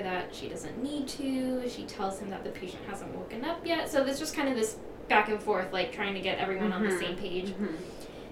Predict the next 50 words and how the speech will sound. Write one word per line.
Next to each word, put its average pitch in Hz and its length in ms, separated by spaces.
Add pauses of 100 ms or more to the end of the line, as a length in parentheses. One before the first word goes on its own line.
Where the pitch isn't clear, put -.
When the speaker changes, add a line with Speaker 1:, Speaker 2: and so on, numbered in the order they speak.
(300)
Speaker 1:
And 196 600 (160)
she's 277 260 (220)
kind 381 200
of 403 60
freaking 247 320
out, 190 160
like, - 180
Speaker 2:
<laughs> 208 80
Speaker 1:
venting 196 280
to 202 80
him, 214 180
like, 190 260
"I 240 140
don't 349 140
know, 311 180
like, 233 320
I 220 160
feel 285 200
like 302 140
we 262 60
kind 254 200
of 214 60
fucked - 280
up, 311 320
like, 196 240
what's 214 320
going 202 340
on?" 285 420 (480)
And 214 680 (800)
I 240 140
love 247 220
his 359 140
response, 226 720 (160)
which 220 220
is, 208 260 (140)
quote, 190 300 (160)
"This 277 240
man 269 280
and 226 100
that 214 220
man, 214 260
don't 226 180
you 233 80
think 240 220
you're 233 140
worrying 208 220
about 196 240
too 220 160
many 196 260
men? 190 380